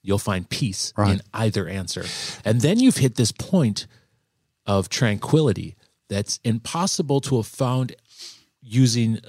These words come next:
Speaker 1: a, a map by man. It is impossible to, to hit that location using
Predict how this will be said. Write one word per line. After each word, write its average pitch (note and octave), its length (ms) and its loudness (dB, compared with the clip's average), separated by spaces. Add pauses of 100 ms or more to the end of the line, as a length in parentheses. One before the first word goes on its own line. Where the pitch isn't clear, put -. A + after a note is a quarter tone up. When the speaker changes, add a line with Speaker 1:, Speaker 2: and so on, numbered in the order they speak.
(200)
Speaker 1:
a, G#2+ 220 -8
a G#2+ 120 -2
map A2 440 -2
by G#2 240 -4
man. F2+ 380 -8 (680)
It G2 120 -4
is G2+ 140 0
impossible A2 600 -4
to, G#2+ 100 -8 (220)
to G#2+ 120 0
hit A2 240 -2
that G#2+ 160 -2
location G#2+ 520 -2
using F#2+ 400 -2